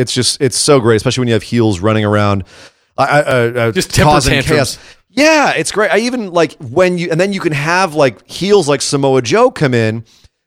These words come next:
Speaker 1: and get, uh, you know, uh, Regal and just
Speaker 2: Yeah.
Speaker 1: cause chaos and make it really hard for him.
Speaker 2: <laughs>
Speaker 1: It's a lot of fun. I like what they're doing with Paige as well, but she still gets flustered a lot more than Regal does. Regal has that,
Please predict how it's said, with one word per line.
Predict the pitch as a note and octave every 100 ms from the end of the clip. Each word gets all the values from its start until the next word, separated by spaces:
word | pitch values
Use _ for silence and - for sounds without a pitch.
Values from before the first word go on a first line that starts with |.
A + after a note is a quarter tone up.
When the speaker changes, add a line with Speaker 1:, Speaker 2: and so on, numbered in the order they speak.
| _
Speaker 1:
and | D3 C#3+ C#3 B2
get, | A#2 D#3
uh, | E3
you | E3+ C#3
know, | A#2 A2 - - _ _ -
uh, | B2
Regal | A2 E3+ A3 A#3 A#3 C4+ C4+ C4+ C4+ C4+ B3
and | D#3+ D3
just | A#2
Speaker 2:
Yeah. | G2
Speaker 1:
cause | D3+ D#3 D#3 A#2+
chaos | C#3 D3 D3+ C#3+
and | C3
make | C3+
it | D3
really | C3+ C3
hard | A#2 C3 D#3
for | D#3 D3
him. | A#2+ -
Speaker 2:
<laughs> | -
Speaker 1:
It's | B2+ -
a |
lot | F#3 F3
of |
fun. | - F#3 C#3
I | D3
like | E3
what | F3
they're | E3
doing | E3
with | C#3
Paige | - E3+ E3
as | C3
well, | G#2 E3+
but | C#3
she | -
still | C3 E3
gets | C#3
flustered | - C3+ B2 -
a | C#3
lot | C#3 C#3+
more | C#3 C#3+
than | B2
Regal | A2+ B2
does. | C#3 C#3
Regal | A2+ C#3
has | A2+ A#2+ A2+
that, | A2+ A2